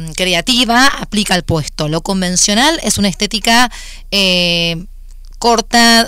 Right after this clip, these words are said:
donde haya equilibrio en destacados, negritas, tipo de texto, em, algo más tradicional.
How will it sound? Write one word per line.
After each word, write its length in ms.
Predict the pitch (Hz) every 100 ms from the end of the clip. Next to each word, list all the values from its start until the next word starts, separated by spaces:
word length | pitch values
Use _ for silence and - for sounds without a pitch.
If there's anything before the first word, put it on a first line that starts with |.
| -
donde 680 | 180 175 160 175 170 170 -
haya 260 | 175 - 190
equilibrio 640 | 190 202 208 202 208 202
en 220 | 185 180
destacados, 880 | 165 - 190 220 233 226 220 220 208 - -
negritas, 840 | 180 185 220 196 214 208 208 190 -
tipo 260 | - 214 190
de 100 | 170
texto, 760 | 196 226 220 - 214 202 202 185 - - - -
em, 640 | 185 185 180 180 175 180 -
algo 560 | 208 208 233 233 240 220
más 440 | 196 202 214 - -
tradicional. 960 | 196 180 170 - 175 156 147 135 175